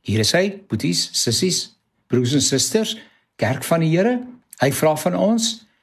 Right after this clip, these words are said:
dat ons reg sal laat geskied. Dat ons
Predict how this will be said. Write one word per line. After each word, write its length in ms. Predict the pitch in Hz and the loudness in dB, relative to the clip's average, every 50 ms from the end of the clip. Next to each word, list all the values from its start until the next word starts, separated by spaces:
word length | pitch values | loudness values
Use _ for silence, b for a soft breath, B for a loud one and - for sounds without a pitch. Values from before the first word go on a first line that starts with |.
| b b | b b
dat 180 | - 143 123 160 | -2 0 2 2
ons 220 | 160 151 147 - | 2 2 2 0
reg 520 | 107 107 135 147 151 120 - - - - - _ _ _ _ _ _ - | 0 0 2 2 2 0 -2 -6 -8 -10 -14 _ _ _ _ _ _ -8
sal 220 | - - 143 123 | -4 -2 0 0
laat 200 | 117 117 113 - | 0 0 -2 -2
geskied. 540 | - 123 107 - - 113 95 - - - - _ _ _ _ B B B B B B B | -2 -2 -2 -2 -2 -4 -6 -6 -10 -18 -20 _ _ _ _ B B B B B B B
Dat 160 | - 165 175 190 | 0 2 2 2
ons 260 | 180 180 165 - | 2 0 0 -2